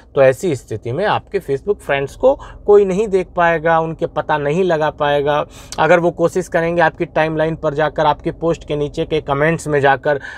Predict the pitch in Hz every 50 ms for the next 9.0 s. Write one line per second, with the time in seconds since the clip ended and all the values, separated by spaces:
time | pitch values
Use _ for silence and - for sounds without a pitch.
0 | - - - 139 135 - 165 147 131 151 143 - - 165 143 147 139 - 143 -
1 | 156 147 143 143 139 143 143 147 143 151 139 - 143 139 - 151 143 - - 147
2 | 143 160 170 180 170 - 160 131 131 147 170 165 196 180 160 151 139 160 165 143
3 | 131 127 123 - 117 117 117 170 160 - 151 - 165 143 120 - - 147 147 131
4 | - - 165 196 220 - - - - - - - - 180 180 - - 214 220 202
5 | 170 - - 156 147 - - 180 180 175 139 147 139 131 123 117 - - - 139
6 | 143 - - - - - - 120 123 123 131 143 151 143 - - - 104 95 90
7 | 90 - - - - 104 98 - - - - - - - - - - - - -
8 | - - - - - - - - 135 147 185 220 196 170 - 214 233 240 240 220